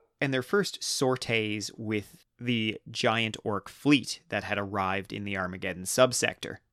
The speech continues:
One of the tragedies of Armageddon was it was still rebuilding from Ghazghkul's first invasion,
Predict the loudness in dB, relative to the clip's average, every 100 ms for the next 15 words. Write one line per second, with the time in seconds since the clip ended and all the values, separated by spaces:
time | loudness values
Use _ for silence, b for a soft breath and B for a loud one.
0 | _ _ _ _ _ _ 2 2 2 2
1 | 6 6 4 -2 0 2 2 2 0 0
2 | -2 -2 -2 -2 -2 -2 -4 _ _ 2
3 | 4 6 6 4 4 4 4 0 _ _
4 | 4 4 6 8 8 6 0 -4 -12 _
5 | _ 0 4 4 2 -2 -6 _ 0 4
6 | 4 4 0 -2 -2 0 2 0 0 -2
7 | -4 -6 -10 -12